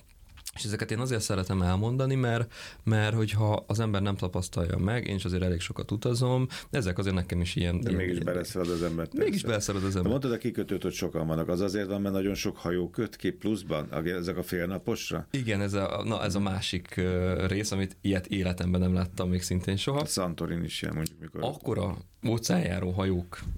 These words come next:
Speaker 1: jöttek
Speaker 2: Mhm.
Speaker 1: egymás után, A mag-, látkép szerint akkor volt, mint a félváros. Ugye a, maga a kikötő, az Old Port, az a belvárosnak a,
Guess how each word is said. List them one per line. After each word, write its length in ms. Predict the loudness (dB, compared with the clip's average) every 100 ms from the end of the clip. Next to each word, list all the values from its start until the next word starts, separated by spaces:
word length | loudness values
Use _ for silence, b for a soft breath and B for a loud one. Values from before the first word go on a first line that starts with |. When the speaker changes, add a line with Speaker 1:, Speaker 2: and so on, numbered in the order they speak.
| -4
Speaker 1:
jöttek 360 | 0 0 0 -2
Speaker 2:
Mhm. 60 | 0
Speaker 1:
egymás 320 | 0 0 0
után, 380 | -2 0 0 -4 -14 -20 -20 -20 -20 -20 -20 -18 -10 -8 -8
A 280 | -10 -6 -2 0
mag-, 280 | 0 -2 0
látkép 440 | 0 -2 -2 -4
szerint 320 | 0 -2 -2 -4
akkor 240 | -2 0
volt, 120 | 2
mint 140 | 2 0
a 40 |
félváros. 680 | -2 -2 0 -2 -2 -4 -2
Ugye 180 | 0 2
a, 140 | 2 -2 B
maga 260 | -2 0 0
a 60 | -2
kikötő, 500 | -2 -2 -2 0 0
az 120 | 2
Old 240 | 2 0
Port, 440 | 0 0 0 -2 -12 B B
az 140 | -2
a 60 | 0
belvárosnak 1000 | 0 0 0 0 0 -2 -2 -2 -2 0
a, 160 | 0